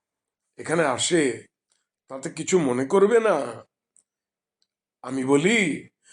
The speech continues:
"চৈতন্য লাভের পর সংসারে গিয়ে থাকো, অনেক পরিশ্রম করে যদি কেউ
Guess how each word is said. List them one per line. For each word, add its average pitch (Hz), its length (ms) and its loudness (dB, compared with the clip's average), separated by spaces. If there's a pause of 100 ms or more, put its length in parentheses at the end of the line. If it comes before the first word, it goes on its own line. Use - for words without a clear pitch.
(460)
"চৈতন্য 139 460 2
লাভের 170 480 2
পর 190 480 2 (880)
সংসারে 175 520 0
গিয়ে 226 200 2
থাকো, 214 440 -2 (1500)
অনেক 180 380 -4
পরিশ্রম 143 540 -2
করে 180 500 0 (560)
যদি 139 240 0
কেউ 151 320 2